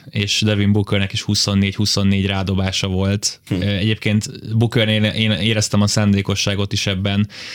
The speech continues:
Speaker 1: ö, meg ugye ketten együtt nyolcvanegy pontot dobtak, tehát az is ilyen kicsit hátborzongató volt, hogy, hogy ez így, ez így pontosan összejött. Ö, nekem nagyon tetszik az az irány, amit Mark Cuban,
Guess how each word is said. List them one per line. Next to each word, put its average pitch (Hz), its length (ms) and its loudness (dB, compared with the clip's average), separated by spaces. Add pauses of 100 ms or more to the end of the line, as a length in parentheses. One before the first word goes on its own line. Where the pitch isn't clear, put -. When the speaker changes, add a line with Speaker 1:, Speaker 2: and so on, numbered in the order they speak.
(160)
Speaker 1:
ö, 101 260 0
meg 104 160 2
ugye 101 140 2
ketten 110 340 -2
együtt 104 240 0
nyolcvanegy 101 540 2
pontot 98 400 0
dobtak, 101 440 0
tehát 95 320 -2
az 117 120 0
is 107 100 2
ilyen 110 260 2
kicsit 110 240 0
hátborzongató 104 840 0
volt, 101 260 2
hogy, 104 200 2
hogy 104 180 0
ez 104 120 2
így, 104 260 0
ez 104 120 0
így 101 120 0
pontosan 104 440 0
összejött. 120 520 2 (760)
Ö, 127 300 2 (100)
nekem 156 380 2
nagyon 143 240 2
tetszik 127 340 2
az 123 120 4
az 120 360 4
irány, 120 240 4
amit 113 220 4
Mark 113 220 2
Cuban, 107 460 4